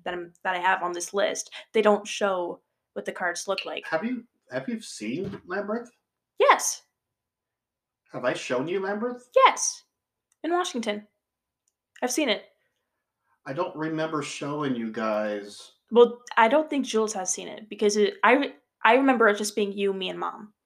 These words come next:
Speaker 2: Okay. Uh, that was probably the last time I saw it.
Speaker 1: That was the only time I've seen it.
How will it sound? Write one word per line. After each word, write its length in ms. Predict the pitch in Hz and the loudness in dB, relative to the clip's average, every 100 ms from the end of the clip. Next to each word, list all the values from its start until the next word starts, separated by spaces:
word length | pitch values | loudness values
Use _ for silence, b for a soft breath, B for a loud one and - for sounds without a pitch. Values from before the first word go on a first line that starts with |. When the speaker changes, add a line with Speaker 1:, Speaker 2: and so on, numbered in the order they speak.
| _ _ _ _ _ _ | _ _ _ _ _ _
Speaker 2:
Okay. 320 | 113 110 92 87 _ _ _ _ _ _ _ _ _ _ _ _ _ _ _ _ _ _ - | -10 -8 -12 -14 _ _ _ _ _ _ _ _ _ _ _ _ _ _ _ _ _ _ -10
Uh, 80 | |
that 80 | 123 | -2
was 120 | 131 | -2
probably 300 | - 127 - | 0 -4 -2
the 60 | 98 | -4
last 200 | 98 - | -6 -8
time 120 | 107 | -14
I 60 | 98 | -14
saw 280 | - - - | -12 -10 -10
it. 60 | - _ _ _ _ _ _ _ _ - | -14 _ _ _ _ _ _ _ _ -6
Speaker 1:
That 100 | 220 | -4
was 120 | 226 | -2
the 80 | 226 | -4
only 200 | 202 254 | -2 -4
time 220 | 233 208 | -4 -6
I've 100 | 185 | -8
seen 180 | - 196 | -10 -10
it. 120 | 180 | -14